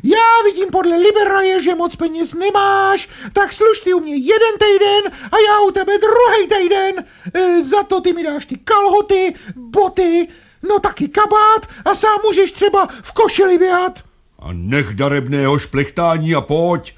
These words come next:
Speaker 2: Máš-li kuráž sloužit, já tě chci u pána odpovědít.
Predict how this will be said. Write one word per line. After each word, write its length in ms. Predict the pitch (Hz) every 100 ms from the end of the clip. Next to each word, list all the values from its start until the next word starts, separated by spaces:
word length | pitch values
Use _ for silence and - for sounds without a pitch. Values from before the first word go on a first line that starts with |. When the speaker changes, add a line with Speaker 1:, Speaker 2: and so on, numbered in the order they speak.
| _ _
Speaker 2:
Máš-li 400 | 107 175 - 151
kuráž 500 | - 196 208 143 104
sloužit, 640 | - 143 220 170 247 - - 101
já 280 | 156 202
tě 160 | 196 202
chci 180 | - 202
u 100 | 156
pána 380 | 202 180 165 151
odpovědít. 680 | 147 - 135 117 95 87